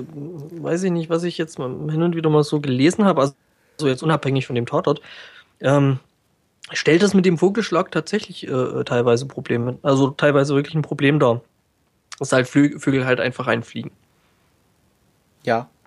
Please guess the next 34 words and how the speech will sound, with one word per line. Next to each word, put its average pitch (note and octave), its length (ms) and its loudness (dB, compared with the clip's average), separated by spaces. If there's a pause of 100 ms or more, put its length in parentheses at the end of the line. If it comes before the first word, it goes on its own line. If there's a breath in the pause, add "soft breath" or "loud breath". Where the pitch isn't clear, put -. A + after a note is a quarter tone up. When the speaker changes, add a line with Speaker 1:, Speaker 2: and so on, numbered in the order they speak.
(320 loud breath)
Speaker 2:
aber C3+ 180 0
dafür, C3+ 80 2
Speaker 1:
Also C3+ 240 4
Speaker 2:
dafür C#3+ 380 -2
wird's D3 140 -6
ja D3+ 80 4
auch D3+ 140 -2
Lösungen A#2+ 360 -4
geben. A2+ 400 -8 (2250)
Speaker 1:
Ja, - 140 -4
sicher, D3 380 2
ähm, A#2+ 600 -6 (1080)
eventuell B2+ 480 -2
machst C3+ 220 -2
du D3+ 40 -6
da C#3 120 2
vielleicht - 280 -2
irgendwas C3 320 -2
über C3+ 200 2
irgendwelche B2+ 360 2
fiesen C#3 300 -4
Frequenzen D3 640 0
oder C3+ 340 2
irgendwas, C3+ 420 0
also B2+ 220 -2
da B2 120 0
kann C3+ 180 0
ich C#3 60 0
mir C3 100 0
schon D3 200 2
die D3+ 100 4
eine B2+ 160 4
oder B2 160 2
andere, B2 360 0